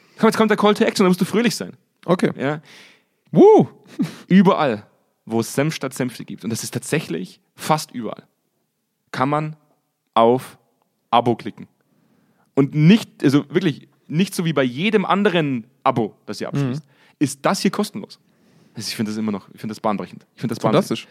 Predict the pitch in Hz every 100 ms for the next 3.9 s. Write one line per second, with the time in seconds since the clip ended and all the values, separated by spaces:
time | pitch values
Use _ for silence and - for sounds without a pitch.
0 | - 127 - 143 135 156 160 240 247 220
1 | 190 180 190 170 147 165 147 151 143 127
2 | - - - 131 - 131 196 220 - 180
3 | 180 165 - - _ _ - 147